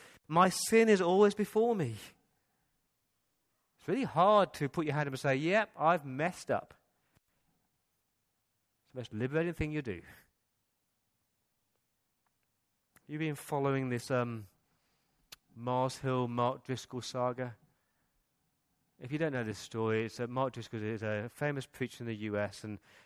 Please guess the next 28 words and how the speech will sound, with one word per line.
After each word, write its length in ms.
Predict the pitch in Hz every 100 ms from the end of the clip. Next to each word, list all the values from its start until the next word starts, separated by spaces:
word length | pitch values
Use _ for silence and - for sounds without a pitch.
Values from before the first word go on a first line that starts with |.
| _
the 60 | 117
church 320 | 156 151 131
has 140 | 123
sort 160 | - 120
of 100 | 113
grown 420 | 127 123 120 117 - - - -
amazingly 540 | 131 127 147 185 139 117
over 80 | 110
the 100 | 110
years, 420 | 107 107 104 101
and 180 | 113 107 _ _ 131
over 100 | 139
the 80 |
last 180 | 143 -
few 180 | - 139
months, 420 | 143 127 120 -
he's 120 | 123
just, 320 | - 131 - 131
uh, 220 | 120 113 - _ _
there's 100 | 127
been 120 | 143
lots 140 | 143 135
of 60 |
accusations 680 | 127 - 123 127 117 - 110
about 340 | 113 110 110 - _ _
spiritual 580 | - - 143 147 - 123
abuse 440 | 120 120 113 -
and 320 | 117 110 104